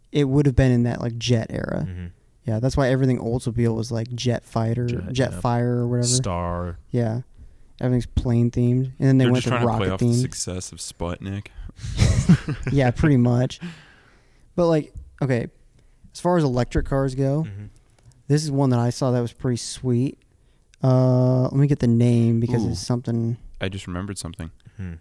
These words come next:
Speaker 3: Um, talking about E Vs, apparently Fisker is trying to come out with two E Vs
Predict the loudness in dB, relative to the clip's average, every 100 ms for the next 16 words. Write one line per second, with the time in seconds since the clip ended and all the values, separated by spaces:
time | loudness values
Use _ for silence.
0 | -10 -6 -6 -6 -8 -12 _ _ _ -14
1 | -10 -10 -8 -8 -8 -6 -8 -10 -10 -8
2 | -8 -10 -10 _ -20 -14 -10 -10 -8 -10
3 | -12 -18 _ -16 -14 -12 -14 -12 -12 -12
4 | -14 -10 -10 -8 -10 -10 -10 -12